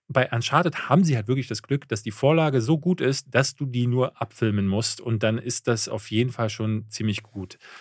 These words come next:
Es gibt zwei Dinge, die mir auch noch nicht gefallen haben. Es ist die eine ist die Maske. Ähm, Pedro Pascal jetzt zum Beispiel sieht, äh, in der, äh, veralterten Version aus, als hätten sie mit weißem Spray ihm die Haare ein bisschen aufge-,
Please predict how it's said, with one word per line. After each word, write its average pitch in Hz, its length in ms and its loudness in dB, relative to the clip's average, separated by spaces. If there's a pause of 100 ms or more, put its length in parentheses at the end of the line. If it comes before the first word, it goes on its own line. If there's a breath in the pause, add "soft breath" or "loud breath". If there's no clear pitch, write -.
Es - 80 -20
gibt - 160 -4
zwei 135 220 4
Dinge, 156 180 6
die 139 120 0
mir 131 180 0
auch 143 160 2
noch 147 140 0
nicht 143 140 -4
gefallen 131 360 -2
haben. 151 160 0
Es - 140 -8
ist - 120 -16
die - 80 -14
eine 123 200 -2
ist 131 120 -4
die 113 60 -4
Maske. 151 520 -2 (560 soft breath)
Ähm, 120 480 2 (120)
Pedro 131 240 0
Pascal 120 500 0
jetzt 143 160 0
zum 143 100 -2
Beispiel 135 280 -2
sieht, 123 300 -8
äh, 123 240 -2
in 120 160 -2
der, 110 440 2
äh, 110 80 -4
veralterten 139 680 -2
Version 127 360 2
aus, - 280 4
als - 180 -2
hätten 127 240 -2
sie 117 80 2
mit 117 240 -2
weißem 123 380 2
Spray 120 480 -2
ihm 123 120 -4
die 120 120 0
Haare 135 260 4
ein 107 80 -4
bisschen 101 260 -8
aufge-, 104 580 -4